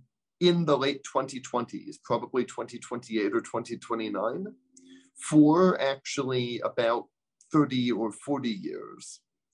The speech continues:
probably about forty years, but it's been, like, the spread has been decreasing. The center of mass for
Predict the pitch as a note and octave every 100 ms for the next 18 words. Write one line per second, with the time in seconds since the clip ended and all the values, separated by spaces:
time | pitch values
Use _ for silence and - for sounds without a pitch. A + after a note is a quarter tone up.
0 | _ _ - C#3+ - B2+ B2+ - - B2
1 | B2+ - - D#3+ C3 G#2 G2 G2 F#2+ -
2 | _ _ - D3 C#3+ C#3+ - - C#3+ C3
3 | A#2+ A#2+ A2+ - _ _ _ _ - B2+
4 | - _ _ _ - E3 D#3 _ - -
5 | D3 E3 E3 D#3+ D3+ D3 C3+ A#2+ A#2 A#2+
6 | - - - - - - _ _ _ D3
7 | C#3+ F3+ F3+ F#3 D#3 - A2+ A2+ C3 B2
8 | - - C#3 A#2+ A#2+ A2